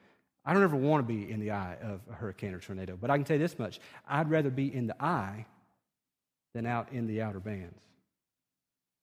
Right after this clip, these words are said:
And God has sent the storm of his son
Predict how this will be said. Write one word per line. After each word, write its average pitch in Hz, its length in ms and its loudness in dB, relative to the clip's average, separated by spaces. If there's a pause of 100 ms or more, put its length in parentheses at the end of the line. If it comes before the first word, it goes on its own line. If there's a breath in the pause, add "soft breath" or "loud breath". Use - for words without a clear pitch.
(2250)
And 117 100 -10
God 123 220 -2
has 104 100 -6
sent 131 360 -6
the 101 60 -12
storm 139 520 -4
of 101 80 -6
his 98 120 -10
son 107 580 -6